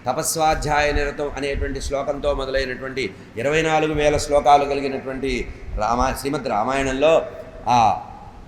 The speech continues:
మనకి చాలా మహిమ గలటువంటి కాండల్లో అరణ్యకాండ కూడా ఒకటి. ఈ అరణ్యకాండలో ప్రధానంగా చెప్పబడుతుంది ఏంటంటే, మనం జీవితంలో ఎవరిని ఆదర్శంగా తీసుకోవాలి,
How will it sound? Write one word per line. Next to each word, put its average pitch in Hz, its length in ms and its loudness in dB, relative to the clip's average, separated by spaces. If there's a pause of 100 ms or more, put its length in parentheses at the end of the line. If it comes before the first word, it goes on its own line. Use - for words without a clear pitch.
(160)
మనకి 131 400 -4
చాలా 143 460 4 (460)
మహిమ 151 280 -2
గలటువంటి 165 540 2
కాండల్లో 143 520 2
అరణ్యకాండ 135 600 2
కూడా 123 240 2
ఒకటి. 104 300 -2 (460)
ఈ 147 80 2
అరణ్యకాండలో 160 720 4
ప్రధానంగా 151 520 2
చెప్పబడుతుంది 135 680 -4
ఏంటంటే, 127 720 0 (1300)
మనం 139 380 2
జీవితంలో 160 540 2
ఎవరిని 156 320 2
ఆదర్శంగా 143 580 2
తీసుకోవాలి, 120 760 -4